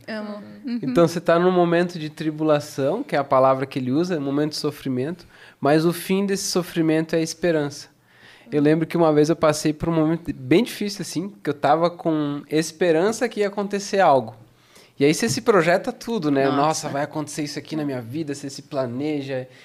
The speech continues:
Speaker 3: conversa com as pessoas, cria expectativas, e de repente não acontece aquilo que você esperava. Aí eu lembro que eu fiquei muito triste, eu fui sentar num banquinho, assim, eu tava num retiro,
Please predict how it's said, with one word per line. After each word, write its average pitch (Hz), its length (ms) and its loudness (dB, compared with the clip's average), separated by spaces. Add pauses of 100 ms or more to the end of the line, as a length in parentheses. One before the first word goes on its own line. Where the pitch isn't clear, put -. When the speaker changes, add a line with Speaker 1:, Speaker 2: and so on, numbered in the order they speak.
Speaker 3:
conversa 156 440 0
com - 80 -8
as 147 100 -8
pessoas, 143 540 -4
cria 175 200 -2
expectativas, 170 1000 0 (580)
e 151 60 -4
de 156 120 4
repente 170 760 0 (140)
não 160 180 4
acontece 160 600 2
aquilo 120 260 -8
que - 100 -14
você 139 100 -2
esperava. 117 580 2 (800)
Aí 143 340 4
eu 160 120 4
lembro 165 300 2
que 175 80 -2
eu 175 60 4
fiquei - 220 0
muito 175 300 0
triste, 170 400 -2
eu 165 60 -6
fui 165 160 -6
sentar 147 340 0
num 156 160 -2
banquinho, 147 560 0
assim, 147 280 -6
eu 147 40 -6
tava 143 280 2
num 147 120 2
retiro, 147 640 -2